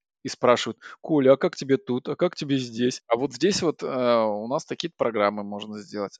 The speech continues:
Потом мы идём и с Ирой, скрам-мастером, привет, Ира, э, беседуем о том, как прошла наша неделя, и что нам не понравилось, и, э, что по этому поводу стоит сделать, и как, и почему.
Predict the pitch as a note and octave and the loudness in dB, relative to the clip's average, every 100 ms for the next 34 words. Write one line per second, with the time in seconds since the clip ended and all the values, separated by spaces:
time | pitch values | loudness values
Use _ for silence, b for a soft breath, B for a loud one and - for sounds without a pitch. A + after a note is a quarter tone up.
0 | _ C#3 D3 F3 D3+ B2+ A#2+ A2+ A2 D3 | _ 4 6 6 6 4 4 2 4 4
1 | B2+ G#2+ G#2 G2+ - - - - C3 A#2+ | 4 -2 -2 -6 -8 -6 -4 0 2 2
2 | G#2 - A2+ G#2+ A#2+ - A2+ G#2 - A2 | 0 0 -2 0 -2 -2 -6 -8 -8 -6
3 | G#2 - G#2 B2+ - - B2+ B2 C3 C3 | -6 -4 -2 -2 -4 -2 0 2 2 2
4 | - E3 D3 C#3 A#2 - D#3+ D3+ C#3 - | 8 8 10 8 8 6 4 4 0 2
5 | B2+ - C#3+ C3+ - C#3 D3 D3+ G3+ C#3 | 0 4 2 2 -2 -4 -6 2 6 6
6 | G#2 G2+ C3+ C#3 D3 D#3+ F#3 G3 G3+ A#2+ | 6 0 -4 -6 -6 -2 0 4 6 6
7 | F#2+ F2+ G#2+ A2 G#2+ A2 A#2 C3 - - | 4 -2 -6 -4 -2 0 -2 -4 -6 -6
8 | C3 _ _ A#2+ B2 C3+ A#2+ C3 B2+ C3+ | -8 _ _ 4 4 2 -4 -2 -2 -4
9 | - B2+ C3 B2 A#2+ F#3 A3 G#2 - - | -6 0 0 -2 -4 2 2 2 -4 -12
10 | A#2 - G3+ D3 - - - C3+ F#3 E3 | -8 2 4 4 -4 -14 -14 -10 -8 -10